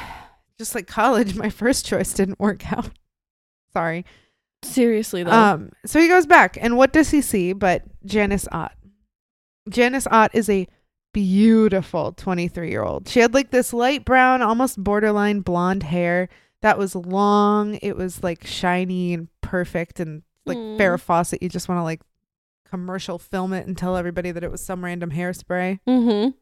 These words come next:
Speaker 1: you know? But Janice was from Issaquah, and she was actually a juvenile court worker.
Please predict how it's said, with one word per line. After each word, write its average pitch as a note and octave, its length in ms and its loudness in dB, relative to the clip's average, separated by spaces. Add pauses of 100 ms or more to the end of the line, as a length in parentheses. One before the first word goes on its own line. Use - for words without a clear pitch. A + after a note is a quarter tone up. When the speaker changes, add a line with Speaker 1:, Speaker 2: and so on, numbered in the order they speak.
(120)
Speaker 1:
you G#3 120 2
know? F#3+ 220 2 (1300)
But G#3 260 2 (440)
Janice D#4 340 4
was E4 140 2
from C4 140 -4
Issaquah, F3+ 640 2 (100)
and G3 540 4
she - 200 2
was F4 160 -2
actually G#4 380 2
a G4+ 60 2
juvenile D4+ 420 -2
court D#4 380 0
worker. G3 580 -8